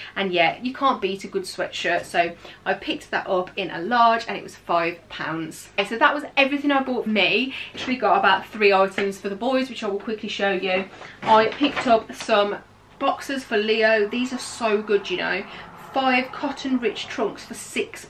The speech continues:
pounds. That is so, so good. They're completely grown out of all their underwear in lockdown, so I was so happy to be able to grab a few pairs of those.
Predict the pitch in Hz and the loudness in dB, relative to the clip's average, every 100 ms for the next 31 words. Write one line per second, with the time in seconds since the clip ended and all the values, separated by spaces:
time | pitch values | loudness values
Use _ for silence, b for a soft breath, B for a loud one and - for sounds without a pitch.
0 | - - 175 175 175 202 B B B B | -8 0 2 0 -4 -8 B B B B
1 | - 202 196 196 - - 220 202 208 214 | 4 4 4 0 -6 -2 2 2 0 0
2 | 196 190 175 175 B B - 196 - 233 | 0 0 -2 -2 B B -6 -6 -2 -4
3 | - - 277 269 233 214 220 190 190 180 | -4 -2 2 2 0 -2 2 2 4 2
4 | 175 175 - 202 196 180 190 190 185 175 | 0 -2 4 6 6 2 0 -4 -2 0
5 | 180 180 190 - - 240 233 233 247 240 | 2 0 2 0 0 0 4 4 2 0
6 | 185 180 190 185 185 - - - - 233 | 0 2 2 0 -6 -14 -18 -14 0 2
7 | 214 202 - 202 180 180 180 180 - 190 | 2 -4 -6 -8 -2 0 0 -2 -6 -2
8 | 180 185 - 202 190 180 175 - 180 - | -2 -4 -8 -8 -4 0 0 -2 -12 2
9 | 220 240 233 247 | 4 6 4 0